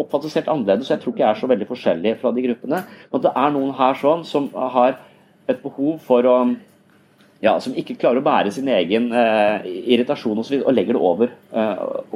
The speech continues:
over på, over på meg. Og så, og det er en del av det å også kjenne igjen dette. Altså, er dette meg, så må jeg gjøre noe med det. Og jeg reflekterer, ok, er jeg for hard? Er jeg for sånn?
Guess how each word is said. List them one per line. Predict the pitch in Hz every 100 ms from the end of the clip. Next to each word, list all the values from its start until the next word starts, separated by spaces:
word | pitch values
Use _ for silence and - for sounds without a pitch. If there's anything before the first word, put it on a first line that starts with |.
| 98
over | 107 95 113
på, | - -
over | - 110 117
på | 131
meg. | 147 196 202 - - -
Og | -
så, | 175
og | - - 196
det |
er | -
en | 208
del | 175 170
av |
det | 165
å | 135
også | -
kjenne | - 175 135
igjen | 156
dette. | 156 - 190 - -
Altså, | - -
er | 156 151
dette | 151 143
meg, | 139 226 233 - _
så | - 165
må | 147
jeg | 135
gjøre | 117 120
noe | 110
med | 85
det. | 110 113 -
Og | 127
jeg | 143 - 143
reflekterer, | 147 147 - 139 - _
ok, | - -
er | 110 117
jeg | 127
for | -
hard? | 101 101 -
Er | 120
jeg | 139
for | 143 135
sånn? | 101